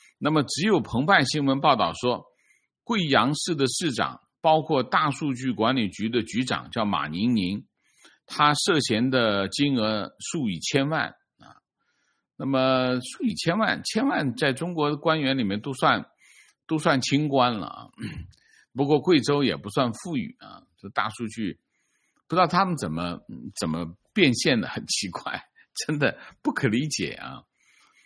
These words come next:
云上贵州有多少油水给他们？最多不就是一些供应商啊，什么服务器交换机的问题啊。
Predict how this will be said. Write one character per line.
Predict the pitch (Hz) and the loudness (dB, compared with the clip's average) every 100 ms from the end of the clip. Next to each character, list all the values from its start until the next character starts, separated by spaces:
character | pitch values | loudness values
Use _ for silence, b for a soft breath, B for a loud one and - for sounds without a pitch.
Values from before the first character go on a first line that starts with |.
| b | b
云 | 98 127 | 0 2
上 | 165 156 | 4 2
贵 | 143 160 | 4 2
州 | 120 151 156 - | 4 2 0 -2
有 | 101 92 | 0 2
多 | 87 135 | 2 2
少 | 151 117 | 4 2
油 | 92 85 | 2 0
水 | 135 104 82 | 0 -2 -4
给 | 71 | -4
他 | 80 | -6
们？ | 90 98 98 - b b _ | -2 -2 -4 -8 b b _
最 | - 208 | -2 0
多 | 147 170 | 2 2
不 | 160 | 2
就 | 165 147 | 0 0
是 | - 139 | 0 -2
一 | |
些 | 127 131 127 123 123 - _ _ _ _ _ - | 0 4 4 4 -2 -10 _ _ _ _ _ 0
供 | 160 139 | 4 6
应 | 117 | 4
商 | 107 131 135 | 6 6 6
啊， | 120 92 82 | 4 2 2
什 | 87 | -2
么 | 92 95 | -6 -6
服 | - 104 | -8 -6
务 | 120 | -4
器 | 123 - 135 107 | -4 -4 -2 0
交 | 127 120 | 0 0
换 | 131 104 | 0 0
机 | 92 120 | -2 0
的 | 139 | 0
问 | 110 80 | 0 -4
题 | - | -8
啊。 | - 64 - | -14 -14 -16